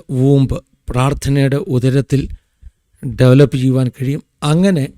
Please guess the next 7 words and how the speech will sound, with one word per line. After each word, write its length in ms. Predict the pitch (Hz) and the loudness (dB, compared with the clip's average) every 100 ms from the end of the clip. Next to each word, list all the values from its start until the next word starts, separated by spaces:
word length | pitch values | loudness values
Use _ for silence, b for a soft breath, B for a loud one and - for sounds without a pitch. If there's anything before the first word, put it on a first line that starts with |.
| _ _ _ _ _ | _ _ _ _ _
ഓട്ടിസമുള്ള 540 | 127 131 139 151 139 139 | -4 -2 -2 0 0 0
കുഞ്ഞുങ്ങളെ 400 | 131 139 143 143 - - | 0 -2 -2 -6 -10 -8
പ്രാർത്ഥനയിലൂടെ 800 | 127 151 151 156 160 151 151 143 | -4 -2 -2 -2 0 2 0 0
പുറത്തു 480 | 131 _ 127 120 147 | -6 _ -6 -2 -2
കൊണ്ടുവന്ന, 400 | 139 123 131 - _ _ - | 0 -2 -8 -12 _ _ -6
അവർക്ക് 360 | 131 147 151 | 0 0 2
വേണ്ടി 340 | 143 131 123 | 4 4 2